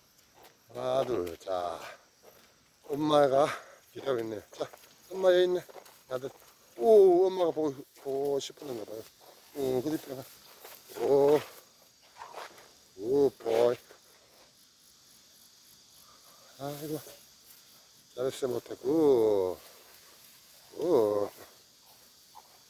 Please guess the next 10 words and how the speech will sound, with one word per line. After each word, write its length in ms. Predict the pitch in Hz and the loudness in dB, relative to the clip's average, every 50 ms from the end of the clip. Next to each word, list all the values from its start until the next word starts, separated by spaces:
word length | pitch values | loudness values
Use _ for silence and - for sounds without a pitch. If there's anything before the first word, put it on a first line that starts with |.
| _ _ _ _ _ - | _ _ _ _ _ -20
자, 100 | - - 90 78 - 92 | -16 -14 -14 -14 -14 -14
오. 480 | 87 101 107 120 147 170 170 214 208 - - - _ - - - _ _ _ _ - | -10 -6 0 4 6 6 8 6 6 4 -2 -12 _ -20 -20 -20 _ _ _ _ -20
잘했어. 300 | - 107 123 139 147 - - - - - _ _ - - - - - - - - - - - - - - - - - - - - - - - - - - - - - - - - - - - - - - - - - - - - - - - - - - - - - - - - - - - - - - - - - - - - - _ _ | -18 -14 -12 -12 -12 -12 -14 -18 -20 -20 _ _ -20 -20 -20 -20 -20 -20 -20 -20 -20 -20 -20 -20 -20 -20 -20 -20 -20 -20 -20 -20 -20 -20 -20 -20 -20 -20 -20 -20 -20 -20 -20 -20 -20 -20 -20 -20 -20 -20 -20 -20 -20 -20 -20 -20 -20 -20 -20 -20 -20 -20 -20 -20 -20 -20 -20 -20 -20 -20 -20 -20 -20 -20 -20 -20 -20 -20 -20 -20 -20 _ _
네, 480 | 117 117 117 120 120 117 110 107 98 - | -2 2 2 4 4 2 2 0 -2 -4
드디어 240 | - 143 131 135 117 - - - _ _ _ _ _ _ _ _ _ _ - | -6 -6 -8 -8 -10 -12 -18 -20 _ _ _ _ _ _ _ _ _ _ -10
엄마가 260 | 156 160 156 151 143 131 | -4 0 2 2 4 2
만났네. 380 | 135 135 123 107 98 92 80 - - - _ _ _ _ _ _ _ _ _ _ - - _ _ _ _ | 0 -2 -2 -6 -8 -10 -14 -16 -20 -20 _ _ _ _ _ _ _ _ _ _ -20 -20 _ _ _ _
엄마도 340 | 180 170 180 180 180 156 160 147 | -2 0 2 4 2 2 0 -4
아주 280 | 143 - 175 185 202 156 | -4 -4 0 0 0 2
순해요. 380 | - 160 156 156 156 143 123 | 2 2 2 4 4 2 0